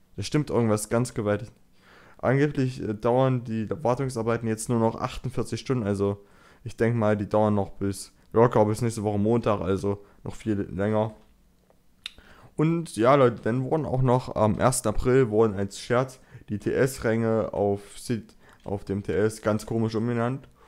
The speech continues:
Und, ähm, der T S ist auch am Montag um siebzehn Uhr dreißig mal wieder abgeschmiert.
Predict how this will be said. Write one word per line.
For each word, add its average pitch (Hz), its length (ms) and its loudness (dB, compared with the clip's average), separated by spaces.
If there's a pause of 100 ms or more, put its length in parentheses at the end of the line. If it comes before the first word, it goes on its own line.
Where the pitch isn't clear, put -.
(340)
Und, - 540 -10
ähm, 107 320 -6 (320)
der - 140 -8
T - 120 -2
S - 260 -4
ist - 120 -14
auch - 320 -6 (320)
am 113 260 -2
Montag 131 600 2
um 113 120 2
siebzehn 143 520 -2
Uhr 123 100 2
dreißig 131 520 2
mal 113 120 0
wieder 101 160 -2
abgeschmiert. - 460 -8